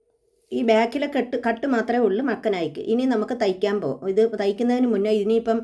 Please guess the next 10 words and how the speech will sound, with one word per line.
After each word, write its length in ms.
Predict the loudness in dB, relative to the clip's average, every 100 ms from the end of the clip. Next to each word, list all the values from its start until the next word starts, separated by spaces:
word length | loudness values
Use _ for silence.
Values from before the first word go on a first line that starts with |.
| -8 -20 -20 _
ആ, 140 | -8 -6
പിന്നെ 280 | -4 -4 0
ഒരു 160 | 0 2
പന്ത്രണ്ട്, 800 | 2 2 2 4 4 4 4 2
ഇരുപത്തിനാല് 600 | 2 0 2 0 2 2
ഇഞ്ച് 220 | 0 0
നീളവും 440 | 0 0 2 2 0
അഞ്ച് 280 | 0 0 0
ഇഞ്ച് 220 | 0 0
വീതിയും, 520 | -2 -2 0 0 0